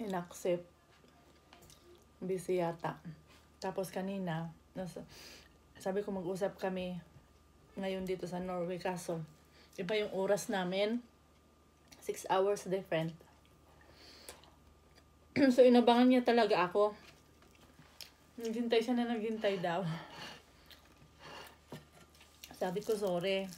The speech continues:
Kasi ano, nagising ako late na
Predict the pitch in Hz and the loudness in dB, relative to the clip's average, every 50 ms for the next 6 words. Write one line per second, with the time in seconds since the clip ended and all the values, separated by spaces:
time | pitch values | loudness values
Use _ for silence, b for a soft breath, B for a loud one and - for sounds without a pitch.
0 | - - - - - - 208 190 - 208 196 170 170 170 175 175 180 185 165 - | -18 -20 -20 -18 -14 -12 -10 -4 -2 -2 -2 -2 -2 -4 -4 -6 -8 -10 -12 -16
1 | - - _ - B B B B B B B B B B B - - 196 180 190 | -20 -20 _ -20 B B B B B B B B B B B -16 -12 -10 -10 -8
2 | 190 214 202 190 185 185 - 214 202 190 190 185 180 180 175 - - 190 196 196 | -6 -6 -6 -4 -6 -6 -4 -2 -2 0 0 0 0 -2 -4 -6 -6 -6 -6 -6